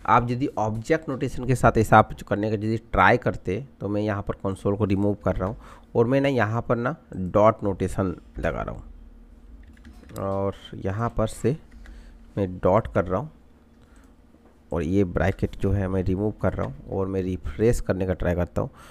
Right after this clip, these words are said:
तो आप देखेंगे कि अनडिफाइंड, मतलब ये नेम तो उसको मिल ही नहीं रहा है फर्स्ट, ठीक है, क्योंकि ये उसको समझ में नहीं आ रहा है कि ये क्या होगा, उसको यहाँ पर डॉट नोटेशन जो है काम नहीं करेगा। तो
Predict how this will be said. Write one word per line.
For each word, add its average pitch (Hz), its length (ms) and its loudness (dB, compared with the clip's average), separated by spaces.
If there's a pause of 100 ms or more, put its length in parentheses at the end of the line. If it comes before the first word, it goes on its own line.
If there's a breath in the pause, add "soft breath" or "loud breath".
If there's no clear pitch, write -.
(180 soft breath)
तो - 180 2
आप 110 180 10
देखेंगे 104 440 2
कि 117 240 -2 (160)
अनडिफाइंड, 123 960 6 (100)
मतलब 113 200 4
ये 110 180 4
नेम 110 300 2
तो 110 160 0
उसको 104 220 -2
मिल 104 180 0
ही 117 120 0
नहीं 113 160 2
रहा 101 100 4
है 139 120 -4 (380)
फर्स्ट, - 340 -2 (360 soft breath)
ठीक 110 140 -2
है, 95 80 -2 (220 soft breath)
क्योंकि 117 220 -2
ये 120 460 4 (200)
उसको - 220 -2
समझ 113 240 4
में 113 120 2
नहीं 107 160 0
आ 98 80 4
रहा 95 120 2
है 101 60 0
कि - 140 -4
ये 101 120 2
क्या 101 200 4
होगा, 95 260 2 (180)
उसको 110 220 -2
यहाँ 110 380 4
पर 117 100 2
डॉट 104 340 2
नोटेशन 101 380 0 (180)
जो 98 140 4
है 98 140 6 (320 loud breath)
काम 107 200 0 (140)
नहीं 92 200 -2
करेगा। 82 400 0 (760 loud breath)
तो 151 320 6